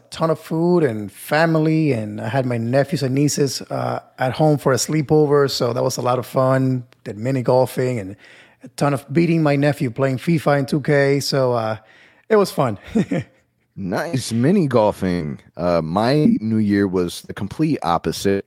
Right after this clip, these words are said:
Speaker 2: We decided to do a little, a little self-quarantining with the family. So it was just my wife and I and, and the dog and the baby.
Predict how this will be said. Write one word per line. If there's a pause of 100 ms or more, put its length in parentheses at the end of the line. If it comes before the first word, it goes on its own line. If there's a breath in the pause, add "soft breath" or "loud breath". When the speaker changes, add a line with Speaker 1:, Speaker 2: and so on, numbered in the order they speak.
Speaker 2:
We
decided
to
do
a
little, (580 soft breath)
a
little
self-quarantining
with
the
family.
So
it
was
just
my
wife
and
I
and,
and
the
dog
and
the
baby.